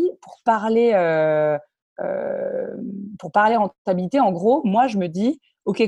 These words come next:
combien, enfin, qu'est-ce que je veux, euh, combien je veux avoir comme salaire ? OK, ça nécessite, euh, imaginons par exemple au début, je veux me faire un petit salaire, je vais être entre, je vais être à mille cinq euros, mille cinq cents euros.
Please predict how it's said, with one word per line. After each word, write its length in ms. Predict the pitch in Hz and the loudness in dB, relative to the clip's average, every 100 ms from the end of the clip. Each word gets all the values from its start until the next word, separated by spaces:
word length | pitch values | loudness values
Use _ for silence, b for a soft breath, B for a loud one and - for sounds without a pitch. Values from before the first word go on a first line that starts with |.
| - | 0
combien, 580 | 262 254 254 269 285 | 0 2 2 0 0
enfin, 200 | 254 175 - - | -2 -4 -6 -4
qu'est-ce 180 | 294 | -4
que 140 | - 208 | 0 -2
je 140 | 175 | 0
veux, 400 | 180 170 262 349 _ _ - | -2 0 0 -2 _ _ -8
euh, 320 | 180 180 180 - - | -4 -2 -4 -6 -10
combien 240 | - 240 269 | -2 0 2
je 100 | 214 | 4
veux 80 | |
avoir 220 | 180 220 - | 4 2 -2
comme 160 | 175 | -6
salaire ? 360 | 165 170 185 302 - _ _ 196 | -2 0 0 -2 -10 _ _ -8
OK, 180 | 185 208 | -2 -2
ça 160 | 214 180 | 0 -2
nécessite, 460 | 175 185 - 226 - - _ - | -2 -8 -4 -4 -6 -18 _ -12
euh, 40 | - | -8
imaginons 420 | 254 208 208 214 | -2 0 0 0
par 120 | 220 | 2
exemple 280 | 175 202 214 | 2 2 -2
au 20 | |
début, 240 | 175 175 220 | -2 -2 -4
je 80 | 185 | -4
veux 80 | |
me 60 | 160 | -4
faire 120 | 190 | -2
un 80 | 170 | -2
petit 180 | - 185 | -4 -4
salaire, 420 | 175 165 196 214 | 0 2 4 2
je 80 | 170 | 0
vais 60 | |
être 180 | 170 - | -2 -2
entre, 360 | 170 - 180 175 | -4 -2 -2 0
je 80 | 175 | 0
vais 80 | |
être 100 | 175 | 0
à 40 | 185 | 0
mille 160 | 190 | -2
cinq 220 | - 196 - - | -2 -6 -6 -6
euros, 320 | 185 165 147 - | -4 -2 -4 -4
mille 120 | 190 | -6
cinq 140 | 185 190 | -4 -6
cents 140 | 190 | -4
euros. 240 | 170 151 | -4 -4